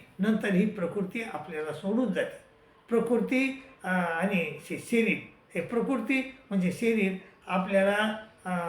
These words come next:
जर्जर झाली की आपला जो आत्मा आहे, तर तो आपल्याला सोडून जातो.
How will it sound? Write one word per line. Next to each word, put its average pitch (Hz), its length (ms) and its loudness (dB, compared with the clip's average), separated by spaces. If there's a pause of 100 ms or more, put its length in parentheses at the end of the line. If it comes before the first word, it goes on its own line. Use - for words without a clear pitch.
(680)
जर्जर 247 400 8
झाली 233 340 6 (400)
की - 60 0
आपला 196 380 2
जो 202 120 0
आत्मा 196 440 0
आहे, 147 200 2 (340)
तर 190 60 -2
तो 208 580 0 (280)
आपल्याला 185 600 0
सोडून 175 360 -2
जातो. - 500 -6